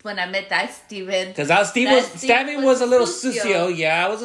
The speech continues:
Speaker 2: sucio. I was a little man whore. But
Speaker 1: So
Speaker 2: Meg-, Megan Man's a retired hoe now.
Speaker 1: Oh, oh.
Speaker 2: <laughs> Yeah, I'm just
Speaker 1: Fucking
Speaker 2: kidding.
Speaker 1: slut.
Speaker 2: No, no, but it's just like I had to fucking prove to you because you still saw me from, like, nine years ago.
Speaker 1: Yeah.
Speaker 2: People grow up.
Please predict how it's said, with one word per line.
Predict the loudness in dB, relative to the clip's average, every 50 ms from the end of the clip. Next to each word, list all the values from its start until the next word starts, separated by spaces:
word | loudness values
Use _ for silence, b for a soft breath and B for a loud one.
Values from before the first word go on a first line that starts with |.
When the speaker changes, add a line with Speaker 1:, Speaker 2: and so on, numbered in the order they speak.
| -10 -6 -6
Speaker 2:
sucio. | -6 -6 -4 -4 -4
I | -4
was | -2 -2
a | 0
little | 0 0 0 -2
man | -2 -2 -4 -4 -4
whore. | -4 -4 0 0 0 0 -2 -4
But | -6 -4 -2 0
Speaker 1:
So | 0 0
Speaker 2:
Meg-, | 0 0 0 0 0
Megan | 0 0 2 2 0 -2
Man's | -2 -4 -4 -4
a | -4
retired | -4 -6 -6 -4 -2 -2 -2 -2
hoe | -4 -6 -6 -4
now. | -4 -4 -6 -6 -8 -10 -12 -14 _ _ _ -20
Speaker 1:
Oh, | -16 -14 -14 -14 -14 -16 _ -18
oh. | -16 -16 -16 -16 -16 -20 -16 -12
Speaker 2:
<laughs> | -10 -10 -4 -2
Yeah, | 0 0 2 0 0 0 2 0 0 0 0 -4 -4 -4 -8 -8 -4 -4 -4 -4 -4
I'm | -8 -10
just | -14 -18 -18
Speaker 1:
Fucking | -12 -8 -6 -6
Speaker 2:
kidding. | -6 -8
Speaker 1:
slut. | -10 -12 -12 -10 -8 -4
Speaker 2:
No, | 0 0 2 2
no, | 2 2 2 2
but | 2 0 -2 -2 -2 -6
it's | -4 -4
just | -4 -4
like | -4 -4 -4
I | -2
had | -2 -2
to | -2 -4
fucking | -4 -6 -8 -8 -8 -8 -12
prove | -8 -6 -4 -4 -4
to | -4 -6 -8
you | -6
because | -6 -6 -6 -6 -8 -6
you | -6
still | -8 -6 -4 -4 -2 -2 -4 -6 B B B B B
saw | -14 -12 -10 -8 -8 -6
me | -8 -8
from, | -8 -8 -8 -6
like, | -6 -8 -8 -8
nine | -8 -6 -6 -6 -6 -6 -6 -6
years | -4 -4 -4 -4 -4 -4 -6
ago. | -10 -12 -10 -12 -10
Speaker 1:
Yeah. | -10 -8 -8 -8 -8 -10 -12 -16 -14 -6
Speaker 2:
People | -2 -2 -2 -2 -4 -6
grow | -4 -2 -2 -2 -2 -2
up. | -4 -4 -4 -6 -6 -10 -16 -20